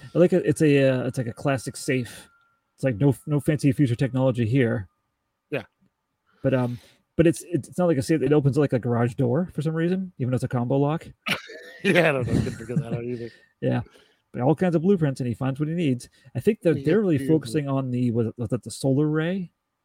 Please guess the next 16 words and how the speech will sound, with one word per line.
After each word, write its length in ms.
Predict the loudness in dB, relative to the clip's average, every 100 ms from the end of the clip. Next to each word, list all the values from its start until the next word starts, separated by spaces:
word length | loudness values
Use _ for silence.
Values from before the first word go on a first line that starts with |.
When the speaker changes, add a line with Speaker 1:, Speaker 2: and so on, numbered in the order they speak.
| _ -20 -20 _ _
Speaker 2:
Yeah, 580 | 8 10 10 10 10 8
I 40 |
mean, 180 | 6 2
she 180 | 2 -4
seems 280 | -2 -2 0
super 340 | 0 2 2
excited 520 | 2 2 4 6 4 0
when 140 | -4
she 160 | -4 -10
sees 400 | -8 -4 -2 -2
it. 180 | -6 -6
She's 200 | -14 -12 -8
like, 160 | -8
"Oh, 360 | -6 -4 0 0
zoom 260 | 4 6 8
in." 400 | 4 2 -4